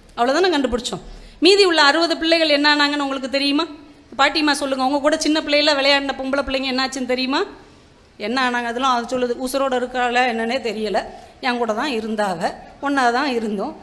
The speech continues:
ஜவு மிட்டாயெல்லாம் பிரிச்சு சாப்பிட்டோம், நெல்லிக்காயெல்லாம் சாப்பிட்டோம், கிளாச்சிக்காய் சாப்பிட்டோம், காக்கா கடி கடிச்சு எத்தனை ஆரஞ்சு மிட்டாய் நம்ம தின்றுப்போம், வகுப்புக்கு பின்னாடி உட்காந்து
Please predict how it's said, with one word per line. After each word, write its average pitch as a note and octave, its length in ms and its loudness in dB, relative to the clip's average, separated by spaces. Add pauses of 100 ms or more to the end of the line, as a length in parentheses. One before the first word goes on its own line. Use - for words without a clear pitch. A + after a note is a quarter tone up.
(120)
ஜவு C#4 200 4
மிட்டாயெல்லாம் C4 580 0 (680)
பிரிச்சு D4+ 380 -2
சாப்பிட்டோம், B3 380 0
நெல்லிக்காயெல்லாம் C4 680 0
சாப்பிட்டோம், A3 480 -2
கிளாச்சிக்காய் A#3+ 580 0
சாப்பிட்டோம், G#3 440 -4 (260)
காக்கா D4 320 4
கடி B3 240 -2 (180)
கடிச்சு B3 340 -2
எத்தனை C4 320 0
ஆரஞ்சு B3+ 380 0
மிட்டாய் B3 360 0 (280)
நம்ம B3 180 -4
தின்றுப்போம், B3+ 560 -4
வகுப்புக்கு C4+ 440 2
பின்னாடி B3+ 400 -2
உட்காந்து A#3+ 500 -2